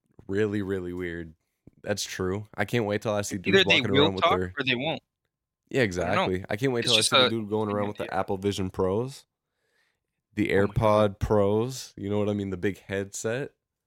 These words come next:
Speaker 2: Bro, I'm
Speaker 1: It's
Speaker 2: just
Speaker 1: good.
Speaker 2: saying, you straight up use those, those Apple Vision Pros, you look like an asshole, bro. That
Speaker 1: You
Speaker 2: shit
Speaker 1: kinda
Speaker 2: looks
Speaker 1: do.
Speaker 2: freaking
Speaker 1: If you're just out
Speaker 2: janky
Speaker 1: in
Speaker 2: as
Speaker 1: public,
Speaker 2: hell.
Speaker 1: if you're out in public, you're
Speaker 2: Yeah,
Speaker 1: like,
Speaker 2: yeah, you're just like
Speaker 1: "Sup, bro?"
Speaker 2: <laughs>
Speaker 1: I can already see
Speaker 2: With
Speaker 1: guys
Speaker 2: the,
Speaker 1: just
Speaker 2: it's
Speaker 1: wearing
Speaker 2: with, with the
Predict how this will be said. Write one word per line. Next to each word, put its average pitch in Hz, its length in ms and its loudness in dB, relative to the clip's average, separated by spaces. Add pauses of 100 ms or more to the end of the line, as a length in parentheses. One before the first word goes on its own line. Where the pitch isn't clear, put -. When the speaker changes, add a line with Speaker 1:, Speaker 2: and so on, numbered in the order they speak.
(380)
Speaker 2:
Bro, 139 80 4
I'm 139 100 2
Speaker 1:
It's 160 40 -8
Speaker 2:
just 139 100 -8
Speaker 1:
good. - 20 -8
Speaker 2:
saying, 123 200 -4
you 117 80 -10
straight 156 240 0
up 156 160 -2
use 123 200 -2
those, 135 400 -2
those 110 460 -8
Apple 107 220 -4
Vision 107 240 -8
Pros, 104 200 -10
you 113 60 -10
look 110 140 -12
like 98 100 -12
an 104 120 -12
asshole, 104 400 -8
bro. 98 200 -10
That 123 160 0
Speaker 1:
You - 20 -2
Speaker 2:
shit 139 160 2
Speaker 1:
kinda 101 120 -2
Speaker 2:
looks 85 80 -4
Speaker 1:
do. 87 200 -2
Speaker 2:
freaking - 140 -14 (140)
Speaker 1:
If 107 140 -4
you're 131 120 2
just 123 240 2
out 117 140 2
Speaker 2:
janky 104 40 0
Speaker 1:
in 117 120 -2
Speaker 2:
as 104 80 -2
Speaker 1:
public, 120 320 0
Speaker 2:
hell. 120 40 -14 (260)
Speaker 1:
if 104 80 -10
you're 98 160 -4
out 98 60 -6
in 95 60 -14
public, 98 360 -10
you're 104 120 -4
Speaker 2:
Yeah, 139 100 4
Speaker 1:
like, 131 160 -2
Speaker 2:
yeah, 156 240 4
you're 151 120 2
just 165 220 -6
like - 360 4
Speaker 1:
"Sup, - 340 -4
bro?" 95 320 0 (920)
Speaker 2:
<laughs> - 580 -4
Speaker 1:
I 120 60 6
can 127 120 2
already 131 260 2
see 120 320 -4
Speaker 2:
With 101 120 6
Speaker 1:
guys 110 40 4
Speaker 2:
the, 107 100 2
Speaker 1:
just 101 240 -8
Speaker 2:
it's - 140 -6
Speaker 1:
wearing 180 300 6
Speaker 2:
with, - 20 -10 (200)
with 147 140 -2
the 117 140 0